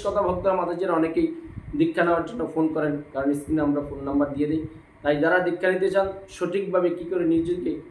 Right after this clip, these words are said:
দীক্ষা নেওয়ার উপযুক্ত করতে হয়, আপনারা সেই আমাদের ফোন করবেন, আমরা আপনাদেরকে শাস্ত্রের সঠিক সিদ্ধান্তের কথা বলে দেব। এবং অনেকেই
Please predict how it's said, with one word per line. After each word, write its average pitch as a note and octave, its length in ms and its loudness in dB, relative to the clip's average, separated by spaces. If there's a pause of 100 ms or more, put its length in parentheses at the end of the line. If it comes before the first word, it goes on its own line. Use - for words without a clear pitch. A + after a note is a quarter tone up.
(140)
দীক্ষা D3 300 -2
নেওয়ার E3 260 0
উপযুক্ত D#3 400 -4
করতে D3+ 320 -4
হয়, D3 100 2
আপনারা C#3 260 -4 (340)
সেই E3+ 340 0 (340)
আমাদের D3 380 0
ফোন E3 240 -2
করবেন, F#3 280 0
আমরা C#3+ 200 0
আপনাদেরকে D3+ 500 -2 (200)
শাস্ত্রের D3+ 400 -6
সঠিক D3+ 320 -4
সিদ্ধান্তের D3+ 560 -2
কথা C3 180 -6
বলে C3 180 -6
দেব। E3 160 0 (400)
এবং G3+ 340 4
অনেকেই F3+ 380 0